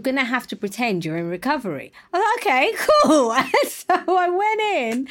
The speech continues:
and I found it fascinating. I think the reason it's so successful is there are sort of three elements that make it so powerful. First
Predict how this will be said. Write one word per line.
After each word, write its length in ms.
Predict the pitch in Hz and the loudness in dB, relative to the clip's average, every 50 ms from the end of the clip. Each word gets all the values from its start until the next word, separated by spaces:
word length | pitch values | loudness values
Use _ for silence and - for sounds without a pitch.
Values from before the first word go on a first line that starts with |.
| - - - - - - - - _ _ _ - | -12 -18 -18 -20 -20 -20 -20 -20 _ _ _ -6
and 200 | 285 302 302 311 | -4 -4 -2 -2
I 220 | 302 294 285 294 | -2 -2 -4 -4
found 560 | 285 285 - 262 247 254 247 254 262 254 254 277 | -4 -6 -8 -8 -6 -4 -2 -2 -2 -2 -2 -4
it 200 | 277 240 - _ _ _ _ _ _ _ _ | -4 -6 -8 _ _ _ _ _ _ _ _
fascinating. 1000 | _ _ - 330 294 - - - - 226 208 190 165 160 151 - - 160 143 151 151 | _ _ -4 -4 -4 -4 -6 -8 -8 -6 -6 -4 -4 -6 -8 -10 -10 -12 -12 -8 -8
I 160 | 196 220 214 | -6 -6 -8
think 500 | 202 - 254 247 240 208 - - - _ _ _ _ _ _ _ _ _ _ _ _ _ _ _ _ _ - | -6 -6 -4 -4 -4 -6 -8 -12 -20 _ _ _ _ _ _ _ _ _ _ _ _ _ _ _ _ _ -4
the 120 | 247 262 240 | -4 -4 -2
reason 440 | 233 262 311 339 370 349 381 381 359 | -2 -2 -2 0 0 0 0 -2 -2
it's 240 | 294 180 185 - | -2 -4 -8 -12
so 300 | - - 277 254 254 277 | -8 -4 -2 -2 0 -2
successful 880 | 285 262 - 254 - - - 208 190 - - - 139 123 113 127 135 - _ _ _ _ _ - | -4 -4 -6 -10 -10 -6 -8 -8 -8 -8 -12 -14 -14 -14 -12 -14 -18 -20 _ _ _ _ _ -8
is 380 | 220 220 214 208 202 190 - - _ _ _ _ _ _ _ _ _ _ _ _ _ _ | -6 -4 -4 -4 -4 -6 -8 -12 _ _ _ _ _ _ _ _ _ _ _ _ _ _
there 120 | - 247 240 | -6 -4 -4
are 60 | 233 | -4
sort 160 | 233 285 277 | -2 -2 -2
of 80 | 247 220 | -4 -4
three 240 | - - 311 330 320 | -4 -4 -2 -2 0
elements 460 | 302 285 240 214 185 156 151 143 - | 0 0 -2 -2 -2 -4 -4 -6 -6
that 160 | - 147 - | -8 -8 -6
make 320 | 202 214 214 214 220 214 208 | -6 -6 -4 -6 -6 -6 -6
it 180 | 190 - _ | -10 -10 _
so 640 | - - - 220 202 196 190 190 190 185 180 160 160 _ | -18 -10 -8 -6 -6 -4 -4 -4 -4 -4 -6 -6 -8 _
powerful. 580 | - - 214 180 165 156 143 - 120 92 95 - - - 269 | -14 -10 -8 -6 -6 -8 -10 -12 -16 -18 -18 -18 -6 -2 0
First 460 | 277 302 330 370 370 - - _ - | 0 0 0 -2 -4 -8 -14 _ -20